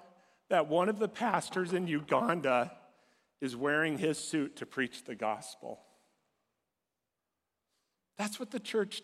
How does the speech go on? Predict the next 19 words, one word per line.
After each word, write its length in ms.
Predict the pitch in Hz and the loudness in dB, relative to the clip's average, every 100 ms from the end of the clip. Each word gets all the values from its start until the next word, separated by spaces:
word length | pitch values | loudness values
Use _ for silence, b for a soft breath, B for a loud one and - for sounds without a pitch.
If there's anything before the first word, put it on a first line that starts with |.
| - | -2
does. 540 | 143 139 110 - - _ _ _ _ _ _ _ 180 | -2 -2 -6 -10 -20 _ _ _ _ _ _ _ 4
And 120 | 180 | 6
I 40 | |
just 140 | 180 - | 6 4
think 200 | 208 214 | 2 4
about, 420 | 160 151 - - | 6 6 4 -2
you 100 | 170 | 0
know, 100 | 165 | 0
these 260 | 160 165 143 | 0 -2 0
widows 500 | 156 180 156 139 - | 2 6 6 4 4
that, 460 | 143 131 123 - B B B | 6 6 4 -4 B B B
you 100 | 160 | 0
know, 320 | 151 135 139 - - | 4 4 2 -6 0
are, 200 | 147 156 | 4 4
are 140 | 165 156 | 4 4
in 100 | 190 | 2
this 180 | 147 - | 0 -2
tough 300 | - 190 190 | 2 2 2
time 580 | - 160 147 147 139 | -2 2 2 2 0